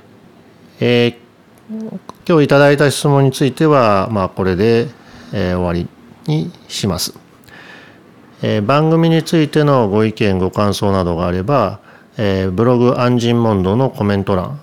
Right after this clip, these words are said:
えー、または、えー、メールで、えー、やまもやまアットジーメールドットコムの方に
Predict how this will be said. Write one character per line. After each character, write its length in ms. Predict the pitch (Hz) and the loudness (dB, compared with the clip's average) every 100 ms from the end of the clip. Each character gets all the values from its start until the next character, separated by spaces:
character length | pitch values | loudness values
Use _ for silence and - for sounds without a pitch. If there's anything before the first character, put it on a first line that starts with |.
| 156 | -6
え 40 | |
ー、 80 | 117 | -2
ま 140 | 110 110 | -2 0
た 160 | 127 | 0
は、 480 | 135 127 95 117 - | 2 0 -2 -8 -10
え 40 | 120 95 | -6 -4
ー、 40 | 92 | -2
メ 260 | 113 117 | 0 0
ー 320 | 113 110 107 107 | 2 2 2 0
ル 80 | - - - _ - | -6 -20 -20 _ -4
で、 320 | 151 160 - _ - - _ - | -2 -2 -4 _ -20 -20 _ -8
え 380 | 107 98 92 90 | -4 -2 -2 -2
ー、 20 | |
や 120 | 113 117 | 0 0
ま 120 | 117 | 2
も 120 | 98 | 2
や 140 | 95 | 0
ま 200 | 101 95 | 0 -2
ア 60 | 101 | -4
ッ 40 | |
ト 140 | - 95 | -2 -4
ジ 220 | 85 101 | -2 -2
ー 40 | |
メ 160 | 101 95 | 0 0
ー 40 | |
ル 80 | 87 | -2
ド 80 | 87 | -4
ッ 20 | |
ト 200 | - 95 | -4 -8
コ 140 | - 95 | -4 -4
ム 120 | 92 | -2
の 120 | 92 | -4
方 220 | 95 90 | -2 -2
に 240 | 135 165 | 0 -2